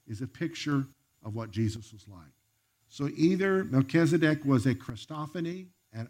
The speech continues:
early apparition of Christ, or a theophany, a, a picture of Christ in God manifesting himself on earth,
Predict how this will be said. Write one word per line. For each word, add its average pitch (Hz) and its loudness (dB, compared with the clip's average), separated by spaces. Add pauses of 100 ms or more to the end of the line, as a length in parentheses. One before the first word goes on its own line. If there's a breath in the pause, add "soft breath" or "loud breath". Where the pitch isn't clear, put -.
early 160 2
apparition 143 2
of 165 -6
Christ, 185 -2 (600)
or 123 -2
a 117 -2
theophany, 170 -2 (500)
a, 120 -10
a 110 -2 (340)
picture 170 -6 (640)
of 131 -6
Christ 160 -2
in 127 4
God 139 2
manifesting 143 2
himself 139 -4
on 135 -14
earth, 139 -8